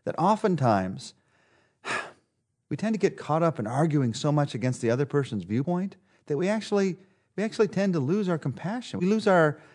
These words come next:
sense of faith. We lose our looking forward to the second coming of Jesus Christ. <laughs> This is why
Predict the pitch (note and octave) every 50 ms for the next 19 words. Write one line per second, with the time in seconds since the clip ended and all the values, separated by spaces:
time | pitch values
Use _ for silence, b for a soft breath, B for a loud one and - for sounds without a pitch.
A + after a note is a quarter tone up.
0 | b b b - G3 F#3+ E3+ D3 B2 - - - G#3+ A#3 G3+ - - C#3+ C#3 C3+
1 | C3 D#3+ A3 A#3+ A3 E3 B2 A#2 B2 B2 - - b b b b b A#2 B2 D3
2 | E3 F3+ - F3 D3+ B2 - - F3+ G3 G3+ F3 C3+ B2+ A#2+ - - E3 C#3 D3
3 | C#3+ A2+ D#3+ D3+ D3+ C#3+ C3 B2 A2+ C3+ C#3+ C#3 A#2 G#2+ - - - E3+ E3+ C#3+
4 | B2 A#2 - - - _ _ _ _ _ _ - C3+ B2+ - D#3+ E3+ F#3 - E3
5 | C3+ C3 C3+ C#3 C3+ B2+ A#2